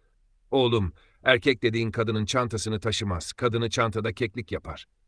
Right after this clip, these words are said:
Bu kadar özlü söz arasında büyüyen ben,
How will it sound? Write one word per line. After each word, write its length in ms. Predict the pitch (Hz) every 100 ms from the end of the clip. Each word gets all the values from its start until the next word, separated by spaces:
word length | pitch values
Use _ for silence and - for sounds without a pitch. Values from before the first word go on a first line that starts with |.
| _ _ _
Bu 100 | 160
kadar 240 | 151 151 139
özlü 340 | 135 123 139
söz 260 | 135 131 123
arasında 440 | 123 113 120 117
büyüyen 420 | 117 117 113 110
ben, 220 | 92 92